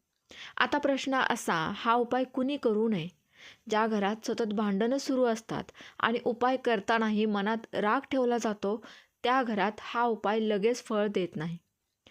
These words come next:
कारण उंबरठा पाणी स्वीकारतो, पण राग स्वीकारत नाही. उपाय करताना मन शांत ठेवा,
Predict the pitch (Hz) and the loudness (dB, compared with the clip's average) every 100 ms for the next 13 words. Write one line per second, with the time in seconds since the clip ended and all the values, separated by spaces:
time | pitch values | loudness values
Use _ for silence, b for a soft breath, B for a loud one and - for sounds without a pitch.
0 | B B B 269 269 - 262 233 269 262 | B B B -2 -2 0 -2 2 2 2
1 | 247 226 247 233 226 254 226 202 156 - | 0 -2 0 2 2 0 -2 -2 -2 -4
2 | - 180 _ _ - 202 226 254 B B | -8 -10 _ _ -2 0 0 -4 B B
3 | - - 208 226 - 208 202 156 185 214 | -6 2 2 2 -2 -2 -2 -2 -2 -2
4 | 202 165 - _ _ _ _ - B B | -2 -4 -10 _ _ _ _ -20 B B
5 | B 277 277 330 339 302 277 262 269 262 | B 0 4 4 4 0 0 -2 0 0
6 | 262 - 240 247 262 254 208 185 | -2 -2 -2 -2 -2 0 0 -2